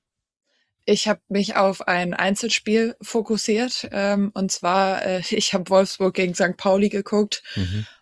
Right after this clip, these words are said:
Speaker 1: Und, ähm, ja, Sankt Pauli ist einfach dem Abstieg entgegengesiegt, so muss man's dann doch sagen. Und wer hätte es gedacht, Dieter Hecking hat mit Wolfsburg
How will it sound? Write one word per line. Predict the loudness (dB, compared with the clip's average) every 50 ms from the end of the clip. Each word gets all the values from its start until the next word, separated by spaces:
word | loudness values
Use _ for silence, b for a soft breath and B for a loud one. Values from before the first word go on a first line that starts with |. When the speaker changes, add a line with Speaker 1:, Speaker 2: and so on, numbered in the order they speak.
| _ -8
Speaker 1:
Und, | -8 -6 -6 -4 -2 0
ähm, | 0 2 0 0 0 -2 -2 -4 -6 _
ja, | -8 -4 -2 0 -2 -2 -4 -6
Sankt | -2 -2 -2 -2 -2
Pauli | -2 0 0 2 4 2 2
ist | 2 0
einfach | -2 -4 -4 -4 -10 -6
dem | -4 -2 0 2
Abstieg | 0 2 2 0 0 0 0 -2 -2 -6
entgegengesiegt, | -6 -4 -2 0 0 0 0 -2 -4 -4 -4 -4 -4 -4 -2 -4 -4 -6 -6
so | -8
muss | -8 -8 -8 -8 -8
man's | -8 -8 -8 -8 -8 -8 -10 -10 -12 -14 -14
dann | -12 -12 -8
doch | -8 -8 -8 -8 -12 -16 -18 _ _ _ _
sagen. | -6 -2 0 0 0 0 0 0 -2 -2
Und | -2 -2 -2 -2 -4 -6 -10 B B B B B B B B B B B B B B B B _ _ _ _ _
wer | 2 2
hätte | 4 4 4 4 4 2
es | 2 0 2
gedacht, | 2 2 4 4 4 4 2 0 0 0 0 2
Dieter | 2 2 2 2 2
Hecking | 4 4 2 2 2 0 0 2 2 0
hat | 0 0
mit | 0 -2 -2 2
Wolfsburg | 2 2 2 2 0 -2 -2 0 2 2 2 2 0 -4 -12 _